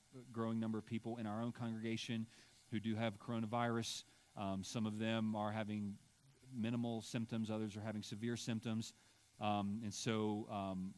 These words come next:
you know, I've, I've encouraged those, uh, you know, many in our congregation feel more comfortable wearing a mask.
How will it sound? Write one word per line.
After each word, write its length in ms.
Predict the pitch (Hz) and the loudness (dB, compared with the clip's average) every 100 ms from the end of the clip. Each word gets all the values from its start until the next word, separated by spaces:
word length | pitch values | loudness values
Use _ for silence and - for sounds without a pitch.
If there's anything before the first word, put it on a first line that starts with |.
| - | -4
you 120 | 110 | -4
know, 140 | 98 110 | -4 -6
I've, 120 | 98 - - | -10 -10 -6
I've 120 | 101 | -4
encouraged 460 | 98 120 110 104 | -4 -2 -2 -2
those, 380 | 107 107 104 - - | -2 -2 -2 -8 -12
uh, 60 | 127 139 | -12 -6
you 120 | 113 | -4
know, 60 | 98 - | -6 -4
many 340 | 107 107 110 113 | -2 0 0 -2
in 60 | |
our 80 | 107 | -4
congregation 500 | 104 110 107 107 117 | -2 -2 -2 -2 -2
feel 180 | - 110 | -2 -2
more 240 | 101 104 | 0 0
comfortable 360 | 101 117 104 104 | -2 -6 -4 -4
wearing 280 | 104 104 101 | -2 -2 -2
a 40 | |
mask. 480 | 101 113 113 107 - | 0 0 0 -4 -8